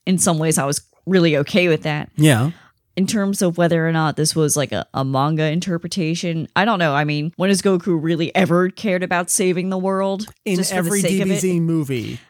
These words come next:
Speaker 1: Okay, so the movie, they treat him differently, but in, in the actual T V anime, I'd say this was pretty close to how he's always been.
Speaker 2: Okay.
Speaker 1: Not overthinking things, just kinda going with the flow.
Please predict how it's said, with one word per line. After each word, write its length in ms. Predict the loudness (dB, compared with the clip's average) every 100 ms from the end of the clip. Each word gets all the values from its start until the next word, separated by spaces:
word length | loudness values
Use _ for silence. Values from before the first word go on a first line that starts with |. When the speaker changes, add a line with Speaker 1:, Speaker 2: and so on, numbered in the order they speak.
| -4 -4
Speaker 1:
Okay, 240 | -2 -6
so 160 | -4 -2
the 120 | 0
movie, 640 | 0 0 -2 -2 -4 -6 _ -4
they 100 | -4
treat 260 | -2 -4
him 120 | -2 -2
differently, 420 | -6 -6 -6 -6
but 160 | -6 -4
in, 240 | -4 -4 -6 -2
in 80 |
the 100 | 0
actual 580 | 0 -2 -2 0 0 -4 _ -2
T 200 | 0 2
V 380 | 2 2 -2 -2
anime, 560 | 0 0 0 -2 -4 -6 -8
I'd 140 | -4
say 400 | 0 2 2 0
this 260 | -2 -2 0
was 400 | 0 2 0 -2 -4
pretty 280 | 2 2
close 360 | 2 0 0 0
to 80 | -2
how 180 | 0 2
he's 160 | 2
always 460 | 0 0 -2 -4 -4
been. 420 | -6 -4 -4 -6 -8
Speaker 2:
Okay. 400 | -2 0 0 -2 _
Speaker 1:
Not 220 | -4 -2
overthinking 720 | 0 -2 -2 -4 -4 -4 -4 -4
things, 400 | -4 -4 -6 -6
just 180 | -6 -4
kinda 200 | -2 0
going 260 | 0 0 -2
with 100 | -6
the 100 | -10
flow. 540 | -6 -4 -4 -4